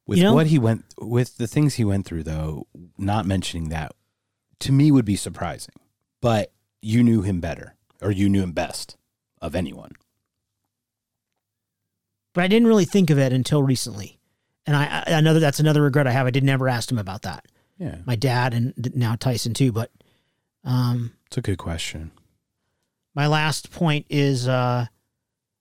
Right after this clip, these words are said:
Speaker 2: the same question I asked before. Why isn't everybody talking about the fact that there's aliens?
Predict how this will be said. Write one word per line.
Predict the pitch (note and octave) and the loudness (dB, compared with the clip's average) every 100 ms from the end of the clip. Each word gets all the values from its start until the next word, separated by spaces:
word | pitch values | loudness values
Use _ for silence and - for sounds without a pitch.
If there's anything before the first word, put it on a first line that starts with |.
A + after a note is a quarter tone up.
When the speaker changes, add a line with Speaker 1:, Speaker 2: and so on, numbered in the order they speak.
| _ _ _ _ | _ _ _ _
Speaker 2:
the | C#3 C3+ | -8 -4
same | - D3+ | -2 0
question | - D3+ - D3+ | 2 0 0 0
I | C3 | 0
asked | C3+ - | 0 -2
before. | C#3 D3 B2+ B2+ - _ _ _ _ _ _ _ _ _ - | -4 -2 -2 -2 -6 _ _ _ _ _ _ _ _ _ -2
Why | C#3 C#3 C3 | 2 4 2
isn't | B2+ C3 C#3+ | 0 0 -2
everybody | C3+ C#3 B2+ B2+ | 0 0 2 0
talking | B2 A#2 B2+ | 0 0 -2
about | A#2 A2+ A2+ - - | -2 -2 -4 -6 -8
the | A#2 | -6
fact | B2 G#2+ - | -4 -4 -4
that | G2+ F#2 F#2 _ _ _ _ _ _ _ - | -8 -8 -10 _ _ _ _ _ _ _ -6
there's | B2+ B2+ G#2 | -2 -2 -2
aliens? | F#2+ F#2 F#2+ - | -6 -8 -10 -14